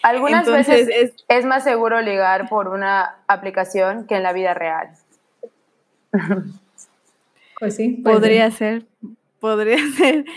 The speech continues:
Speaker 2: Pero bueno, creo que, ah, nos llevamos muchas cosas de este capítulo. A ver, partner P o, o amiga de una amiga, ¿qué nos, qué se llevan de este capítulo?
Speaker 1: Que empiece la partner. <laughs>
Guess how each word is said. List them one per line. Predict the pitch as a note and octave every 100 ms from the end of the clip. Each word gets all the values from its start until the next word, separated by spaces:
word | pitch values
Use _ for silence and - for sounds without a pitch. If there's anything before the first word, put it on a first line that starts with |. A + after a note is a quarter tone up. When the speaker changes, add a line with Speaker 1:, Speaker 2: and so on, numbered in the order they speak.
| D#4 C#4 C#4 -
Speaker 2:
Pero | B3 B3 B3
bueno, | B3+ C4
creo | C#4 D#4+
que, | F#4+ D#4 B3+ - F3
ah, | F3+ _ A3+
nos | B3+ A#3+
llevamos | B3+ C4+ D#4 C#4
muchas | C#4+ D4+
cosas | D4 A#3+ C4+ A3
de |
este | A3 A#3+
capítulo. | G#3 G3+ G#3+ D4 D#4 G4 - _ _ G#3
A | A3+
ver, | A3+ A#3+ A#3+ A3+ -
partner | A#3 A#3+ A#3+ A#3
P | A#3+ C4 C4
o, | G#3+ F#3
o | G3
amiga | G3+ A3+ B3
de | A#3
una | A3+
amiga, | A3+ A3+ A#3
¿qué | A3+
nos, | A3+ A3+
qué | - A#3+
se | C#4+
llevan | A#3 A3 A3+
de | G#3+
este | A3+ G3
capítulo? | F#3+ G#3+ C#4+ D#4+ E4+ _ _ _ _ _ _ _ -
Speaker 1:
Que | G#3+
empiece | G#3 A#3 A#3
la | B3 G3 -
partner. | F#3+ F3+ F#3 E3+ - -
<laughs> | B3 A#3+ C4+ D4 D4+ B3+